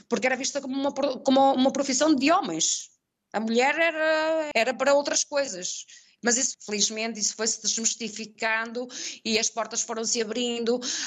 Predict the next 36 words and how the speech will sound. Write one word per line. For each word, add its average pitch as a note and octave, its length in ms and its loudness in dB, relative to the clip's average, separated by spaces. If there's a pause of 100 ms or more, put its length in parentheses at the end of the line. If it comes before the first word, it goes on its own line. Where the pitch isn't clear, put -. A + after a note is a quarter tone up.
Então, A3+ 500 -2 (220)
França, B3+ 440 -2
por B3+ 140 -10
exemplo, B3 380 -4
França A#3+ 340 -2
é B3 40 -2
um B3 60 -6
país A#3+ 420 0
onde, A3+ 320 -2
onde A3 220 0
a G#3+ 60 4
arte G#3+ 220 0
do G#3 80 -10
palhaço G#3+ 440 2
é G#3+ 80 -4
muito, B3 840 0
muito A3+ 580 2
estudada, G#3 760 0
é G3+ 200 0
muito G#3 580 -4 (320)
procurada A3 460 0
pelas G3+ 200 -2
mulheres. G#3+ 320 0
Cada G#3+ 200 -4
vez C#4+ 180 -6
mais G3 300 -2
as G3 100 -6
mulheres F#3+ 300 0
procuram F#3+ 400 -2
arte F#3 160 0
do - 100 -20
palhaço, F#3 320 -2
quer B3 160 0
seja A3+ 320 -8
como C4+ 240 0
terapia A#3 420 0